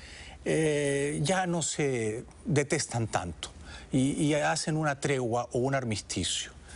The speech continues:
de índole erótica, y, y luego cada uno regresa a su país y siguen diciendo que ellos van a ser los próximos campeones del mundo y que el Papa va a ser argentino o brasilero. Esta vez tocó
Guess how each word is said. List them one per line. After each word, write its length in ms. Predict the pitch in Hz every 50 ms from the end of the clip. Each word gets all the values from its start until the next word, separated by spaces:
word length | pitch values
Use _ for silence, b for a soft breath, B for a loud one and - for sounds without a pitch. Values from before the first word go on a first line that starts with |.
| B B B B B B B B B B B - -
de 200 | 131 117 123 120
índole 380 | 131 139 143 143 135 127 117
erótica, 680 | 110 120 113 104 - - - - - - 139 160 226 523
y, 140 | 359 269 240
y 160 | 233 - 233
luego 400 | 220 233 226 220 220 220 208 -
cada 180 | - 196 190 185
uno 180 | 185 180 185
regresa 340 | 165 151 139 135 143 139 143
a 20 | 127
su 120 | - 156
país 400 | 135 120 113 127 127 135 123 - 131
y 20 |
siguen 300 | 117 - 127 123 123 117
diciendo 440 | 110 101 - - 117 113 113 113 107
que 120 | - 107
ellos 180 | 110 117 113 104
van 100 | 113 113
a 40 | 110
ser 160 | 104 - 117
los 100 | 107 104
próximos 400 | - - 117 101 - 120 113 98
campeones 440 | - - 101 95 - 107 101 107 107
del 100 | 107 113
mundo 460 | 135 170 190 196 185 175 160 165 156 B B B B B B B
y 120 | - 143 113
que 100 | - 120
el 80 | 107
Papa 320 | - - 135 120 - 127 117
va 80 | 113
a 20 | 110
ser 180 | - - 113
argentino 640 | 113 113 - - - 95 92 - 127 123 123 127 123
o 40 |
brasilero. 500 | 113 110 104 - - 123 160 240 254 220 -
Esta 240 | - 143 - - 147
vez 180 | 143 160 -
tocó 400 | - - 147 - - 135 139 135